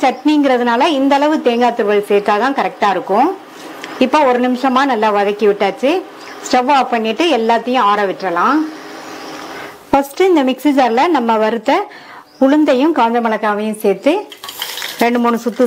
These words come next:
சுத்தி எடுத்துட்டு வந்துடலாம். ரெண்டு மூணு சுத்து சுத்தி அரைச்சாச்சு. இப்ப மற்றதையெல்லாம் சேர்த்து அரைச்சுக்கலாம். இந்த மாதிரி அரைச்சோம்னா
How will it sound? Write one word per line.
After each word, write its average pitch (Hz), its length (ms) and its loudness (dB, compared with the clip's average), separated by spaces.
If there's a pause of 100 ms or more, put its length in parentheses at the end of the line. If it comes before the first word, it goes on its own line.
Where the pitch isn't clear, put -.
சுத்தி 220 260 0
எடுத்துட்டு 190 320 -4
வந்துடலாம். 175 400 0 (960)
ரெண்டு 233 200 0
மூணு 247 140 0 (100)
சுத்து 277 200 0 (100)
சுத்தி 247 200 0 (100)
அரைச்சாச்சு. 220 560 -2 (480)
இப்ப 302 220 2 (100)
மற்றதையெல்லாம் 240 640 0
சேர்த்து 220 280 0
அரைச்சுக்கலாம். 202 600 -2 (500)
இந்த 277 220 4
மாதிரி 302 180 4 (120)
அரைச்சோம்னா 226 580 0